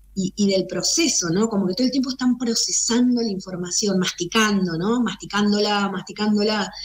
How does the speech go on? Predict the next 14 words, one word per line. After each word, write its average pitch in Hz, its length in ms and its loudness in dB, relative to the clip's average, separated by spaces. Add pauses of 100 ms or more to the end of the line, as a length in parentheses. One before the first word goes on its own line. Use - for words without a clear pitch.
(320)
hasta 202 420 0
que 220 380 2 (220)
en 175 160 -2
algún 190 220 2
momento, 208 600 2 (460)
eh, 151 640 -2 (300)
eh, 147 280 -2
bueno, 156 320 2
nada, 151 400 0
se, - 280 0
se - 140 -2 (140)
cae, 180 360 2
cae 214 220 2
la, 185 160 0